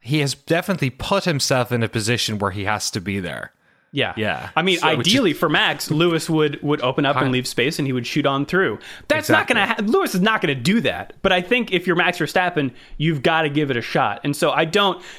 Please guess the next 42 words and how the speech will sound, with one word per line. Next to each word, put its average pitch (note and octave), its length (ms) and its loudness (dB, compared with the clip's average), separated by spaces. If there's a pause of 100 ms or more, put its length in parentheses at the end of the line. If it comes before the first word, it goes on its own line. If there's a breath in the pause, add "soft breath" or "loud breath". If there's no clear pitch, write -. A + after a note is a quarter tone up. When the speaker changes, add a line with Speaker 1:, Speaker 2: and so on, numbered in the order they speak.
(120)
Speaker 2:
to F3 100 0
use E3+ 240 2
some, D3+ 360 -2
some C#3+ 340 -2
O'Dwyer D3+ 400 2
words, A#2 400 -2 (240 loud breath)
I D#3 80 4
don't D#3 200 2
Speaker 1:
<laughs> - 0 -
Speaker 2:
begrudge D3 400 0
Max A2 520 -2 (120)
Speaker 1:
Right. A2 380 -2
Speaker 2:
for C#3 160 0
giving B2+ 380 0
this A2+ 160 -4
a - 60 -6
try. A2+ 420 2 (280 loud breath)
I C#3+ 140 4
Speaker 1:
<laughs> D3 80 4
Speaker 2:
also D#3 220 0
don't D3 240 0
think C#3+ 240 0
he E3 180 0
can D3+ 220 0
say, C3 560 0 (400 loud breath)
um, B2 580 0 (260)
uh, A#2 300 2
"Oh, F3 220 4
uh, F#3 140 2 (100)
no, A#3+ 160 4
I G#3+ 140 4
got G#3 180 2
by B3 240 2
him. A#2+ 240 -6
I D#3+ 100 2
totally, F3+ 540 2
I C3 100 2
totally C#3+ 480 2
should C3 220 0
be C3+ 140 2
by C#3 200 2
him." C#3+ 240 -2